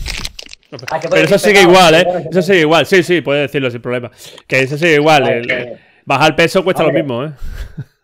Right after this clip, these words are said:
Speaker 1: ¿Cuenta lo mismo? Pues nada, pues yo yo es que es una familia que, que no se ha dejado, no la he dejado, la, la mantengo ahí y, y pasarán los años y, y es igual, porque nos ponemos a contar anécdotas y, y nos seguimos riendo aunque las cuentes veinte mil veces.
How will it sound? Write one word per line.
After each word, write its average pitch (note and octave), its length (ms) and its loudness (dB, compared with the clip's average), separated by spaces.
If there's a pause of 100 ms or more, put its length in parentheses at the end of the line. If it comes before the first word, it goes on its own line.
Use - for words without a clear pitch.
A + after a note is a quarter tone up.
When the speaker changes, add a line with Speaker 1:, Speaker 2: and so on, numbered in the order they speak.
(520)
Speaker 1:
¿Cuenta D#3+ 260 -6
lo E3 80 0
mismo? E3+ 540 -8
Pues C3 120 -10
nada, D3 280 -4
pues C3 180 -6
yo E3+ 640 -2 (220)
yo C#3+ 180 -10
es D#3+ 160 -4
que E3 200 -6
es D#3+ 120 -12
una D#3 140 -6
familia D#3+ 480 -6
que, C#3 640 -4 (100)
que C#3 100 -12
no F#3 120 -6
se F#3+ 80 -10
ha F3 40 -4
dejado, D#3 380 -6
no D#3+ 120 -10
la E3 140 -4
he - 20 -10
dejado, C3+ 420 -4
la, B2 380 -8
la B2+ 140 -8
mantengo D#3 440 -8
ahí E3+ 460 -6 (360)
y, C#3+ 720 -10
y C3+ 40 -10
pasarán D3 440 -8
los E3 220 -6
años F3 640 -6 (640)
y, D3 380 -8
y D3+ 100 -10
es D#3+ 180 -8
igual, C#3 340 -4
porque C3 680 -4
nos B2+ 180 -12
ponemos D#3 380 -12
a D3 100 -10
contar D3 380 -6
anécdotas D3 800 -8
y, C#3 280 -12
y C#3 40 -14
nos C3 160 -12
seguimos D#3 300 -10
riendo D#3 260 -8
aunque C#3 200 -8
las C3 200 -8
cuentes D3 340 -10
veinte B2+ 280 -8
mil C3 180 -10
veces. A#2+ 500 -12